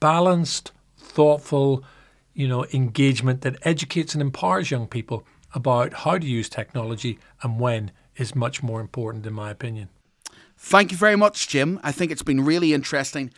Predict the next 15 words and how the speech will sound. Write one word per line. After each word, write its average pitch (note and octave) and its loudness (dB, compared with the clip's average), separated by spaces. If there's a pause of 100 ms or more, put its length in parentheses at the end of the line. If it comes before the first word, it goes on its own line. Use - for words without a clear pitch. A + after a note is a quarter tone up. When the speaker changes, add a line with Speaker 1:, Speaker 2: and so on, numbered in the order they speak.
(140)
Speaker 2:
to C#3 -8
have C#3 -2
this B2+ -4
discussion B2 -6
with A2+ -10
you C#3 -4
today. E3+ -2 (360)
Natalie D#3+ 2
and C#3+ 0
Jim, D#3 4
I'd C3 -2
love D3 0
to D3 -6
know C#3+ 2
what C3+ 0